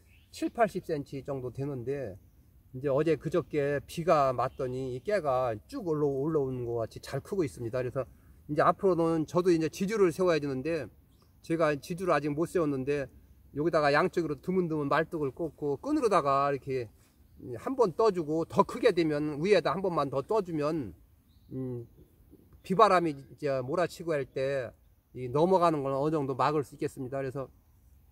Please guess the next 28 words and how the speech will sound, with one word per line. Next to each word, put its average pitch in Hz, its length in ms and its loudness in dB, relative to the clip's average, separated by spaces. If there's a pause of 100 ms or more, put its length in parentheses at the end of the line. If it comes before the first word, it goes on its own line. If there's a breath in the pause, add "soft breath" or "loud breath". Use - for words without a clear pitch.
(360)
지금 151 360 -2 (520 soft breath)
원래 170 200 6
A줄로 214 340 6
심으면 175 540 4
끈뜨기가 190 720 2
굉장히 165 380 0
쉬운데 135 880 -4
지금 147 260 -8
이제 131 80 -6
쌍줄로 208 420 0
심었기 147 340 -4
때문에 127 520 -4 (500 soft breath)
이 143 140 -4
한 262 240 0
줄 262 120 2
한 202 120 4
줄 156 140 0
뜨게 175 240 -2
되면 131 360 -2
이 156 200 0
안에를 143 420 2
다 135 160 -2
이렇게 139 140 -2
젖혀서 131 800 2 (420)
이 135 100 -2
해줘야 156 440 2
되기 120 180 -2
때문에 117 380 -4